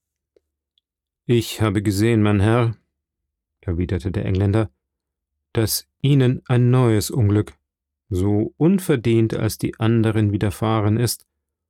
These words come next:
und das hat mich in meinem Wunsch, Ihnen angenehm zu sein, bestärkt." "Oh, m-, mein Herr?" "Ich bin einer von Ihren Hauptgläubigern, nicht wahr?"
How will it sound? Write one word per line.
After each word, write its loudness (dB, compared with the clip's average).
und -2
das -4
hat -6
mich -4
in 0
meinem 0
Wunsch, 2
Ihnen -2
angenehm 0
zu -2
sein, 2
bestärkt." -6
"Oh, 2
m-, -4
mein 0
Herr?" 2
"Ich -2
bin 0
einer 2
von -2
Ihren 2
Hauptgläubigern, 0
nicht -2
wahr?" 0